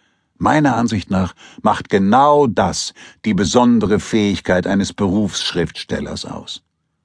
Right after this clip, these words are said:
Einen Roman zu schreiben ist nicht besonders schwierig. Auch einen ausgezeichneten Roman zu schreiben ist je nach Person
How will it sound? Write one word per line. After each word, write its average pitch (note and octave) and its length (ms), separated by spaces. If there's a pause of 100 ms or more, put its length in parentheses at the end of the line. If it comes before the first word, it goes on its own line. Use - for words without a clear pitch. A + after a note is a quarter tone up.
(1120)
Einen F#2 280
Roman F2 480
zu F2 140
schreiben E2+ 380
ist E2 200
nicht G#2+ 180
besonders D#2 460
schwierig. - 500 (680)
Auch - 180
einen G2+ 260
ausgezeichneten G#2 1120
Roman F#2+ 440
zu - 120
schreiben F2 440 (200)
ist G#2+ 220
je A#2+ 120
nach A#2 200
Person G2+ 480